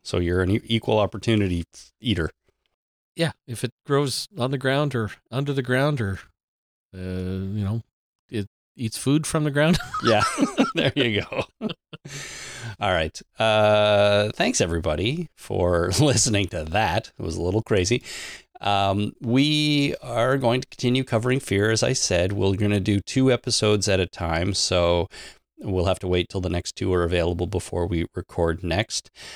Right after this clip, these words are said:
Speaker 2: Uh, we gotta watch more?
Speaker 1: Yeah, there's six more.
Speaker 2: Oh, man.
Speaker 1: There's six more. Maybe it'll get better.
Speaker 2: It's not gonna get better.
Speaker 1: You never know. You never know. As long as they don't keep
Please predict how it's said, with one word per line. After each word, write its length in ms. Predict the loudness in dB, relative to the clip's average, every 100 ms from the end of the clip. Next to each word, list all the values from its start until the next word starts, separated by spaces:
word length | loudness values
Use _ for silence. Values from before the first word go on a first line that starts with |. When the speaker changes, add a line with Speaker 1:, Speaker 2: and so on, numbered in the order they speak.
| -14
Speaker 2:
Uh, 180 | -10 -6
we 80 | -2
gotta 140 | 0
watch 200 | 2 0 -2
more? 420 | 2 4 4 2 _ _ _ -6
Speaker 1:
Yeah, 300 | 2 4 6
there's 180 | 4 2
six 320 | 2 0 0
more. 340 | 2 4 2 -4 _ -18
Speaker 2:
Oh, 120 | -16 -14
man. 320 | -10 -8 -8 _ _
Speaker 1:
There's 180 | -6 -2
six 320 | -2 -2 -4
more. 220 | 0 0 2
Maybe 200 | 2 2
it'll 120 | 4
get 180 | 2 2
better. 360 | 2 2 0 -6 _ _ _ _ _ _ _ _
Speaker 2:
It's 160 | -16 -16
not 140 | -18
gonna 140 | -20 -20
get 140 | -20 -12
better. 320 | -8 -6 -4
Speaker 1:
You 60 | -2
never 380 | 0 0 0
know. 260 | 0 2 0
You 160 | -2 -2
never 260 | -4 -2
know. 300 | -2 -2 -6 -12 _
As 80 | -4
long 160 | 2 2
as 80 | 2
they 100 | 2
don't 200 | 0 -4 -4
keep 200 | -4